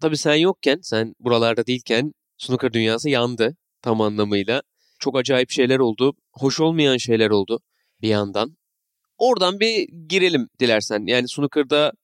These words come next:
ciddi bir şike skandalıyla karşı karşıyayız. Ve yedi tane oyuncu şu anda snooker turundan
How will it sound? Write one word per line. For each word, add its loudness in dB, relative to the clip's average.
ciddi -6
bir -2
şike -2
skandalıyla 0
karşı 0
karşıyayız. -2
Ve 0
yedi -2
tane 0
oyuncu -2
şu -2
anda -4
snooker -4
turundan -4